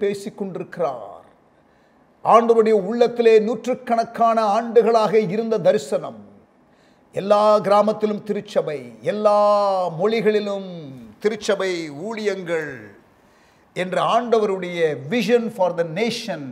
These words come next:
அப்போஸ்தலனாகிய தோமாவை அனுப்பும் பொழுது எந்த நோக்கத்தோடு கூட தேவன் அனுப்பினாரோ,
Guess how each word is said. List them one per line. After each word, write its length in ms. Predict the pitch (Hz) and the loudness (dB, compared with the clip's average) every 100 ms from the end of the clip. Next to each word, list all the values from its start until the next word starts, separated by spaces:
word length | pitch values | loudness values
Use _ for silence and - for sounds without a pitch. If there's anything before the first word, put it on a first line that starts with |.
| 117 _ 170 | -16 _ -10
அப்போஸ்தலனாகிய 760 | - 196 196 202 185 175 165 165 - | -8 -8 -8 -4 -2 -2 -2 -6 -2
தோமாவை 400 | 208 202 180 175 156 | 0 2 0 0 -2
அனுப்பும் 400 | 196 214 226 202 | -2 -4 -6 -2
பொழுது 340 | 196 196 202 190 165 135 - - _ - 170 | 0 0 0 -2 -2 -8 -18 -20 _ -8 -6
எந்த 160 | 208 214 196 | -2 -2 -2
நோக்கத்தோடு 640 | 214 220 233 233 226 220 214 | -2 2 0 4 4 4 2
கூட 120 | 208 208 156 | 2 0 2
தேவன் 320 | 202 208 208 185 | 4 4 2 -2
அனுப்பினாரோ, 640 | 202 214 220 190 175 156 | -2 -4 -4 -2 0 -2